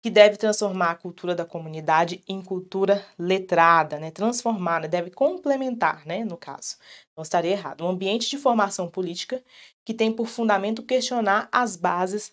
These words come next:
da sociedade. Não deve se considerar a instituição como formação apenas política, né? Um ambiente voltado ao aprendizado no sentido de que este deva ser sempre baseado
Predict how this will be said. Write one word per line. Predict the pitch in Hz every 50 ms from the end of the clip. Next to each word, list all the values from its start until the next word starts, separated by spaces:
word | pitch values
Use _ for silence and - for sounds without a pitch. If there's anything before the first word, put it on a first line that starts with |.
| _ - 185
da | 156 170 170 180 180
sociedade. | - - 185 185 - 240 240 226 190 160 160 185
Não | 220 262
deve | 277 277 269 262
se | - - -
considerar | - 233 226 226 220 208 202
a | 202 202
instituição | 202 - 196 190 - 202 196
como | - 202 196 190
formação | 185 - 202 196 190 185 185 185 - 196 190
apenas | 196 - _ - 208 202 214 214 214 220 220 - - - - - - - _ _ -
política, | 269 269 214 185 180 180 - - - - 147
né? | 156 170 196 190 - _ _ - - - _ _ _ _ -
Um | 247 277 285 277
ambiente | 262 233 214 208 190 175 175 202 220 - - 202
voltado | 180 202 202 202 190 185 - 208 220 240 254 247 254 269 269 262 - _ - - _ - 180
ao | 185 180 175 160 170 -
aprendizado | 175 175 175 185 170 160 151 147 160 165 175 185
no | 185 180
sentido | 185 - 175 160 - - 185 190 202 190
de | 175 -
que | _ - - 170
este | 170 190 190 - - 180
deva | 156 160 175 185 190 180 180
ser | - - - 165 160
sempre | - - - 220 240 262 254 262
baseado | 226 226 220 214 190 175 175 170 180 185 185 208